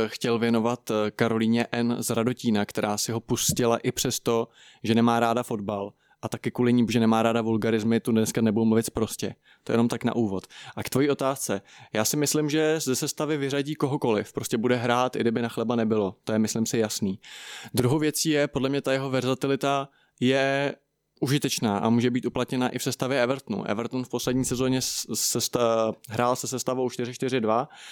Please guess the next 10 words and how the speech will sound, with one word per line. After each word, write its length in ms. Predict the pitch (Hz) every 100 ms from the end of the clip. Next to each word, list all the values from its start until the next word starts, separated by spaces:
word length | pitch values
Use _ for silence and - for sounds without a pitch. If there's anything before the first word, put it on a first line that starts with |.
| - -
Tam 160 | 113 117
bych 120 | 123
si 100 | 135
dovedl, 360 | 127 131 127
eh, 160 | 120 117
Chamese 520 | - 123 127 135 127
představit 720 | - 117 - 127 123 127 123 - _ -
na 60 | 113
kraji 500 | - 123 123 123 127
zálohy, 600 | 110 101 104 110 120 143